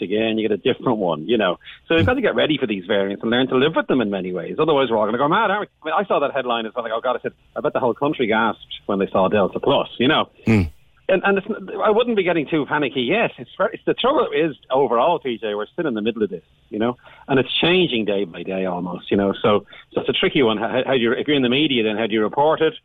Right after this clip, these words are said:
Speaker 2: Yeah.
Speaker 1: You don't want to alarm people necessarily. You want to keep them informed as best you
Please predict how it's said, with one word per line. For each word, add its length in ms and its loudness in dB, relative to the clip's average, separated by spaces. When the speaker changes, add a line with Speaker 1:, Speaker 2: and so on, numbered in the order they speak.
Speaker 2:
Yeah. 100 2
Speaker 1:
You 60 2
don't 80 2
want 120 -4
to 80 -2
alarm 460 0
people 320 0
necessarily. 760 0
You 140 2
want 80 0
to 40 -4
keep 160 -4
them 100 -8
informed 560 0
as 100 -4
best 260 -4
you 60 -10